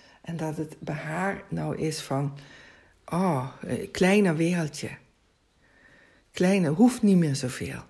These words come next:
En daar is zij content mee. En daar heeft zij de mogelijkheid om te bellen met mensen.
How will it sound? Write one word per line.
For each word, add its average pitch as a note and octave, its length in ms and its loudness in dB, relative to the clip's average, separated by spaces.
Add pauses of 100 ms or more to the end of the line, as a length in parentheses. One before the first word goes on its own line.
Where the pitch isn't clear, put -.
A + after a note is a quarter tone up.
(1600)
En F3 140 -2
daar F#3+ 280 2
is F3+ 140 -2
zij D#3+ 220 -2
content E3 720 -4
mee. B2+ 360 -6 (1200)
En E3+ 140 -4
daar F3 160 2
heeft F3+ 280 0
zij D#3+ 200 0
de D#3+ 80 -2
mogelijkheid E3 720 0
om D#3 260 -2 (360)
te F3 120 0
bellen G3 400 2
met G3 200 -2
mensen. C3+ 600 -6